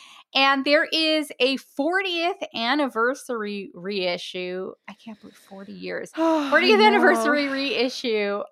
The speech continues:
Speaker 1: of the Song of the Lioness quartet. And there's gonna be a paperback edition. There's going to be a first ever hardcover box set. So both of these are box sets, I should say. Um, so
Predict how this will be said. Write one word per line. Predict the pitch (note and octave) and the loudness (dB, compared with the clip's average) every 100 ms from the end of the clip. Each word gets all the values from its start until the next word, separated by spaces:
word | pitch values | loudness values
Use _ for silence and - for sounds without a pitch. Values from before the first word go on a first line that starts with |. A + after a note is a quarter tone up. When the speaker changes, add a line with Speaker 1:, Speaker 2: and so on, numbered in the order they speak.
| - | 2
Speaker 1:
of | A3 G#3 G3+ G3+ G#3 G#3 - _ _ _ | 4 6 6 6 4 2 -8 _ _ _
the | F3+ A#3 A3+ A3 G#3+ G#3+ A3 - | -8 -4 -4 -4 -4 -4 -6 0
Song | A3+ B3 C4 | 2 2 0
of | |
the | C4 | 0
Lioness | G#3 F#3 G3+ G3+ G3 G3 G#3+ - - - - | 2 4 4 2 0 -2 -2 -6 -20 -20 -18
quartet. | - G#3+ G3+ G3+ - F3 F#3 G#3+ - _ | -4 0 0 -2 -2 0 2 -2 -6 _
And | A#3 A3+ G#3+ G3 G3 G3+ | -6 -2 2 2 0 0
there's | A3+ G#3+ | 0 0
gonna | A3 | -4
be | F3+ | -4
a | D#3 | -6
paperback | - F#4 E4 C#4+ C#4+ | -4 -2 0 0 0
edition. | C4 C4 C4 C#4 C4 B3 A#3+ | -4 -6 -4 -2 0 -2 -2
There's | G#3+ G#3+ | -2 -2
going | A3+ A3+ G#3+ | -6 -6 -8
to | |
be | G3+ F#3+ | -6 -6
a | F#3 | -6
first | - A3+ B3+ - | -2 -2 -2 -2
ever | F#3 F#3+ G3+ - | -2 -2 -4 -2
hardcover | - F#3+ A3+ - - A3+ A3+ A#3 G#3+ G3 | 2 2 0 -8 -2 -2 0 -2 -2 0
box | G#3+ A#3 - - | 0 0 -8 -8
set. | C4 B3 C#4 - _ _ | 0 0 0 -6 _ _
So | - B3+ | 0 4
both | D4+ D4+ | 4 2
of | A#3+ | -6
these | A3 | -4
are | G#3 | -2
box | E3+ C#3+ - - | -2 -4 -8 -14
sets, | - - | -14 -8
I | C#3+ | -8
should | D3+ - - | -8 -12 -14
say. | - - - _ _ - _ - | -10 -8 -10 _ _ -20 _ 2
Um, | G3+ G3+ F#3 | 4 4 2
so | G#3 A#3 A3 G#3+ G#3 G3+ - | 0 4 6 6 4 0 -2